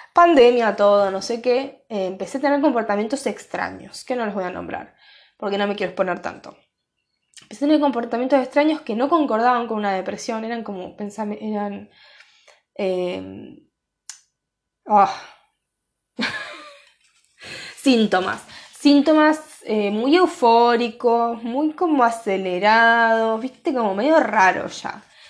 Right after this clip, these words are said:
medios extremistas, polarizados. Y la psiquiatra, yo le dije, "Che, mirá, eh, a mí me parece muy raro lo que me está pasando". Ella también me dijo que le parecía muy raro.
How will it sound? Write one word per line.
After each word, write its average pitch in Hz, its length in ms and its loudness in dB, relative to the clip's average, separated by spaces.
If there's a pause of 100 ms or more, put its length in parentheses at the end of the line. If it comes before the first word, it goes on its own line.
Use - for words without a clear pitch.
(140)
medios 311 360 0
extremistas, 226 880 -2
polarizados. 233 1300 4 (1000)
Y 294 60 -8
la 311 100 4
psiquiatra, 370 420 4 (240)
yo 311 120 -2
le 285 80 4
dije, 285 180 0
"Che, 330 400 4
mirá, 214 600 2
eh, 190 60 -10 (420)
a 208 120 -8
mí 233 80 -2
me 294 60 2
parece 220 240 2
muy 202 140 -2
raro 220 160 4
lo 196 60 4
que 185 60 2
me 190 60 -6
está 196 140 0
pasando". 208 440 -2
Ella 220 180 -10
también 190 200 -2
me 196 60 -8
dijo 208 140 -10
que 208 60 -8
le 202 80 -6
parecía 202 280 -4
muy 220 140 -4
raro. 233 240 2